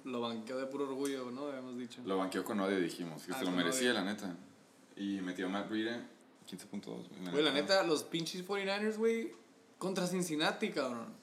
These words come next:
Speaker 1: Se
Speaker 2: Sí,
Speaker 1: rifaron,
Speaker 2: sí, sí,
Speaker 1: güey.
Speaker 2: no, bien, neta.
Speaker 1: Se rifaron, güey. Los pinches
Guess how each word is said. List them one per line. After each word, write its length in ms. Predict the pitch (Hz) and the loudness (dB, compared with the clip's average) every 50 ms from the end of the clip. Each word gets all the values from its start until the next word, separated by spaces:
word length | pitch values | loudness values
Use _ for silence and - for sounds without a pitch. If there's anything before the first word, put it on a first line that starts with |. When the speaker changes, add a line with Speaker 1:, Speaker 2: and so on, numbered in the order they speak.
| - - - - - - | -20 -20 -20 -20 -16 -4
Speaker 1:
Se 160 | - - 143 | 0 2 4
Speaker 2:
Sí, 60 | 143 | 4
Speaker 1:
rifaron, 440 | 143 147 131 - 151 - 156 160 160 | 4 4 2 2 4 4 6 6 4
Speaker 2:
sí, 40 | 147 123 | 4 2
sí, 40 | |
Speaker 1:
güey. 120 | 120 117 113 | 0 -2 -2
Speaker 2:
no, 60 | 110 | -2
bien, 140 | 107 104 104 | -2 -2 -4
neta. 200 | 104 104 - - - - - - | -4 -6 -10 -12 -14 -14 -12 -10
Speaker 1:
Se 200 | - - 127 123 | -8 -4 -4 -4
rifaron, 600 | 120 123 120 110 - 123 123 131 127 127 123 117 | -2 -4 -4 -4 -4 -4 -4 -4 -4 -4 -6 -8
güey. 120 | 113 113 113 | -8 -8 -8
Los 140 | 117 113 | -8 -8
pinches 540 | 113 - - 123 120 - 147 143 139 - - | -8 -8 -8 -6 -6 -4 -4 -4 -6 -6 -12